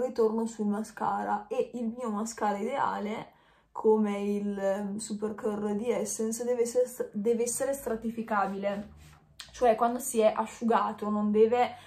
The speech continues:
pietrificarsi lì e non riuscite più a lavorarlo, deve comunque lavorare, non mi deve seccare completamente le ciglia. Questo perché riesco, eh, stratificandolo a dargli una piega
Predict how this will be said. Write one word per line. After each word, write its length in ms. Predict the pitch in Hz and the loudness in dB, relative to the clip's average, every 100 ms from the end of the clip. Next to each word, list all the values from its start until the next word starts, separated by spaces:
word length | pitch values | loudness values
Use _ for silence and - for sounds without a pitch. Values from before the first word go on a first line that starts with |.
| - | -20
pietrificarsi 960 | - 233 226 220 202 214 202 226 - 202 | -8 -2 0 0 0 0 0 0 -2 -2
lì 340 | 220 214 202 | 0 -2 -4
e 120 | - | -4
non 180 | 214 202 | -2 0
riuscite 440 | 202 208 - 202 196 | -2 -4 -6 -6 -2
più 140 | 214 | 0
a 40 | |
lavorarlo, 580 | 196 196 196 190 185 208 | 2 2 2 4 2 2
deve 320 | 208 226 220 | 2 4 2
comunque 800 | - 240 233 233 247 247 262 269 - | 2 0 2 2 0 0 2 2 2
lavorare, 840 | 226 202 202 190 170 175 170 185 | 0 0 0 4 6 6 4 0
non 120 | 185 | -4
mi 140 | 196 202 | -4 -4
deve 180 | 202 | -2
seccare 500 | 226 - 220 - 196 | -2 0 -2 0 0
completamente 600 | 202 208 214 190 185 196 | 0 -4 -2 -4 -4 -6
le 100 | 196 | -6
ciglia. 360 | 190 - 214 208 | -8 -8 -6 -4
Questo 340 | 214 226 226 | -2 -4 -4
perché 440 | 208 220 220 208 214 - - - | -2 -2 0 -2 -2 -6 -18 -12
riesco, 1400 | 220 240 240 214 220 - 240 247 - 208 208 202 202 190 | -6 -2 2 2 0 -2 4 6 4 2 0 2 2 2
eh, 40 | |
stratificandolo 920 | 214 - 220 214 240 233 208 208 220 220 | 0 -8 -8 -6 -6 0 0 2 6 6
a 80 | |
dargli 360 | 220 214 214 240 | 8 4 4 0
una 260 | 226 220 196 | 0 -2 -4
piega 680 | - 202 180 190 190 - | -8 -6 -4 -4 -6 -8